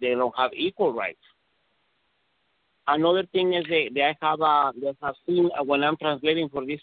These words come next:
people, is they, they are, they don't have money because usually the, the, the, the, the, the, uh, bread maker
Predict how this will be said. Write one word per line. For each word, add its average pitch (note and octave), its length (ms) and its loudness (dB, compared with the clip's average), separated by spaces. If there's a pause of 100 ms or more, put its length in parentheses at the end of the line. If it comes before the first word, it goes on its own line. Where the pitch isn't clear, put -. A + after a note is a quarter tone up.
people, C3 340 -2 (320)
is B2+ 280 0
they, C3+ 280 0 (400)
they D3 300 2
are, D3 320 2 (640)
they D#3 100 2
don't D3+ 180 0
have D#3+ 160 0
money F3+ 320 -4
because A#2+ 340 -8
usually E3 440 -4
the, C3+ 140 -4 (120)
the, B2 260 -2
the, A#2 300 -2
the, A#2 260 -2
the, A2+ 480 -2 (400)
the, A#2+ 300 0
uh, A#2+ 180 4
bread D3 240 2
maker D#3+ 400 2